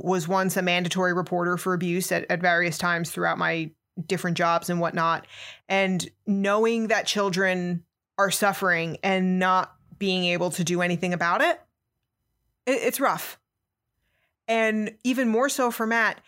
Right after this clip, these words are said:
this is one of those instances where it's like you can understand him wishing he didn't have these abilities. Like, he just couldn't take it anymore.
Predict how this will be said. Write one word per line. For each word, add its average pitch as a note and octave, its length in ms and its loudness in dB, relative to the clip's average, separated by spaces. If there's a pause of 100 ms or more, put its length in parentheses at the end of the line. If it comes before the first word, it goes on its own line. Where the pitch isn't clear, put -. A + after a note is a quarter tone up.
(160)
this B3 160 0
is D4 140 -2
one C#4+ 140 0
of C#4+ 60 2
those B3+ 140 0
instances A3 640 -2
where G3 300 2
it's G3+ 160 -4
like A3 160 0
you A3+ 80 2
can A3+ 140 0
understand B3 460 0
him G3 260 0
wishing A3 460 0
he G#3 220 -2
didn't F#3+ 480 -2 (120)
have G3+ 480 -2
these E3+ 200 -4
abilities. C#3+ 640 -6 (560)
Like, A3 300 0 (200)
he A#3 260 0
just F#3+ 360 0
couldn't A#3+ 220 0
take A3+ 220 0
it A#3 60 2
anymore. E3 480 -2